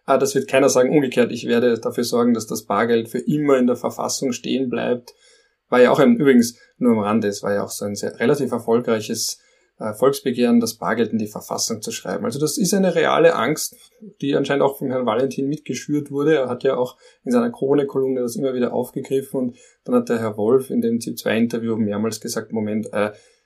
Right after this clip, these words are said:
worauf gründen Sie diese Furcht?" Also auf irgendwelche Papers, Working Papers von irgendwelchen Ökonomen beim I W F, die nur beschreiben, wie ein Ende vom Bargeld finanziell, wirtschaftlich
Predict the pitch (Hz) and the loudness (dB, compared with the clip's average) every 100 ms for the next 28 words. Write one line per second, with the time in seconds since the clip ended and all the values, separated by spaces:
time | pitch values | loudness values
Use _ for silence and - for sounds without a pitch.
0 | _ _ 135 120 113 113 117 - 147 160 | _ _ -4 0 2 2 -2 0 4 4
1 | 135 120 123 113 120 113 117 104 - 120 | 2 0 0 0 0 0 0 -6 0 0
2 | 107 - 120 120 117 131 131 117 113 117 | -2 -6 -6 -6 -6 -4 0 0 0 -4
3 | 117 - 139 156 147 - - - - 123 | -4 -2 -2 0 -4 -4 -8 -10 0 0
4 | 139 156 135 123 139 - 143 - 143 135 | 2 -2 -4 -2 -2 -2 -4 -4 -4 -4
5 | 143 151 135 131 - 135 120 - _ _ | -4 -2 -2 -2 -6 -6 -6 -8 _ _
6 | _ - - 147 - - 139 135 147 165 | _ -20 -10 -6 -6 -2 2 6 6 6
7 | 160 156 - 120 139 156 147 139 - 143 | 4 2 2 2 4 2 2 2 2 0
8 | - 143 139 139 135 - 120 127 135 123 | -2 -2 -2 -2 -4 -2 0 0 0 -6
9 | 127 156 165 - - 123 120 120 151 156 | -8 -6 -6 -8 -4 -2 -2 -2 0 0
10 | 139 120 117 104 110 127 127 123 120 120 | 0 -4 -4 -2 -2 0 -4 -4 -4 -2
11 | 120 - 123 131 123 131 139 - 135 - | -2 -4 -4 -4 -4 -6 -6 -8 -10 -8
12 | 131 120 - | -8 -8 -10